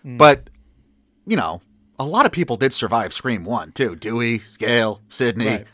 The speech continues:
Speaker 2: Randy.
Speaker 1: If they're
Speaker 2: So
Speaker 1: the Randy,
Speaker 2: Right,
Speaker 1: yeah, Randy
Speaker 2: exactly.
Speaker 1: survives.
Speaker 2: Exactly. So they'll be dead on the next movie. But, uh, <laughs>
Speaker 1: Mindy got shouldered, though, too, next.
Speaker 2: Right,
Speaker 1: Like
Speaker 2: and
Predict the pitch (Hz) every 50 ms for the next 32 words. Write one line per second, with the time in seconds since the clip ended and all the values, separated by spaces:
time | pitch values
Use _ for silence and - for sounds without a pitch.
0 | _ _ _ - 113 123 120 117 113 113 - 226 240 240 160 180 180 143 143 165
1 | 185 202 190 165 131 131 120 110 107 104 104 127 143 156 131 104 92 98 151 127
2 | 143 135 - - 131 110 101 101 - - 147 139 196 - - - 123 - - -
3 | 127 123 110 110 131 117 95 87 - 80 80 - - 113 104 110 160 180 120 110
4 | 95 87 110 98 98 92 95 98 92 95 101 123 127 - - 95 85 80 80 92
5 | - - 113 113 113 143 - - 139 131 127 120 117 - 156 - - - - 214
6 | - - - - - - 156 151 143 151 196 277 339 339 320 262 220 175 147 117
7 | 107 110 - 156 131 - - - - - 214 190 143 - 117 101 95 - 107 95
8 | 98 - - - 165 117 107 113 127 139 107 95 - - - - _ _ _ _
9 | _ _ _ _ _ _ 214 180 208 185 135 107 - 160 160 160 156 147 143